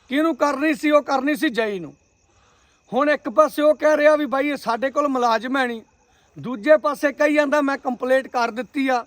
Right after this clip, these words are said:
ਸਾਡਾ ਕੰਮ ਆ ਕੰਪਲੇਂਟ ਕਰਨਾ, ਵੀ ਅਸੀਂ ਉਹ ਕਹਿ ਦਿੱਤਾ ਕਿ ਹਾਂਜੀ ਉਹ ਮਤਲਬ ਦੱਸਣਾ ਸਾਡਾ ਫਰਜ਼ ਆ ਕਿ ਜੀ ਹਾਂਜੀ ਲਾਈਟ ਚਲੀ ਗਈ ਆ। ਤੇ ਫਿਰ ਇੱਕ ਪਾਸੇ ਜੇ ਦੱਸ ਦਿੱਤਾ ਤੇ ਦੂਜੇ ਪਾਸੇ ਆਪ ਹੀ ਦੱਸ ਰਿਹਾ ਵੀ ਸਾਡੇ ਕੋਲ ਬੰਦੇ ਹੈ ਨਹੀਂ,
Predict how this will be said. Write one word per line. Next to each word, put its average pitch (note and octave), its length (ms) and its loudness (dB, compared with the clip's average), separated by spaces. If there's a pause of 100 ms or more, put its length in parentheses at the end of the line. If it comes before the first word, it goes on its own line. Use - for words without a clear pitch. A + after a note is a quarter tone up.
ਸਾਡਾ A3+ 400 -4
ਕੰਮ C4 260 -4
ਆ C#4 60 -4
ਕੰਪਲੇਂਟ B3 480 -4
ਕਰਨਾ, A3+ 480 -6 (360)
ਵੀ A#3+ 140 0
ਅਸੀਂ A#3 160 -4
ਉਹ C4 80 0
ਕਹਿ C4 220 0
ਦਿੱਤਾ B3+ 380 0
ਕਿ B3 160 -6
ਹਾਂਜੀ A3 280 -6
ਉਹ B3+ 120 0
ਮਤਲਬ A3+ 340 -8
ਦੱਸਣਾ A#3+ 380 -6
ਸਾਡਾ G#3+ 280 -6
ਫਰਜ਼ F#3+ 320 -8
ਆ G3+ 120 -4 (360)
ਕਿ A#3 100 0
ਜੀ A#3+ 120 -2
ਹਾਂਜੀ G#3+ 280 -2
ਲਾਈਟ A3 220 -2
ਚਲੀ A3 340 -8
ਗਈ A3+ 220 -4
ਆ। G3 140 -6 (540)
ਤੇ D4+ 80 4
ਫਿਰ D4 200 -2
ਇੱਕ D4+ 220 0
ਪਾਸੇ D4+ 400 0
ਜੇ C#4+ 160 0
ਦੱਸ G#3 280 -4
ਦਿੱਤਾ B3 520 0 (420)
ਤੇ C4+ 80 -2
ਦੂਜੇ B3 340 2
ਪਾਸੇ D4+ 420 0
ਆਪ C4+ 280 2
ਹੀ D4+ 40 -4
ਦੱਸ C4 280 -2
ਰਿਹਾ C#4 140 0
ਵੀ C#4 80 -6
ਸਾਡੇ A3 320 -2
ਕੋਲ D4 160 0
ਬੰਦੇ A3+ 400 -4
ਹੈ B3 100 -2
ਨਹੀਂ, G3 220 -10